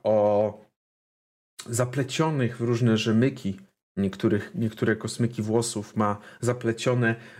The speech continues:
w, w rzemyki. A, i widzicie, że ubrana jest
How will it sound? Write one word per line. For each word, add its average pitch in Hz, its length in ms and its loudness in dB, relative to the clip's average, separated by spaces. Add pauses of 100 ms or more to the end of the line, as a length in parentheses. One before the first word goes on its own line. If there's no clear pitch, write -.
w, 110 260 2 (600)
w 120 40 0
rzemyki. 190 640 2 (1000)
A, 160 380 2
i 208 100 4
widzicie, 185 500 4
że 135 960 2
ubrana 185 320 2
jest 135 420 0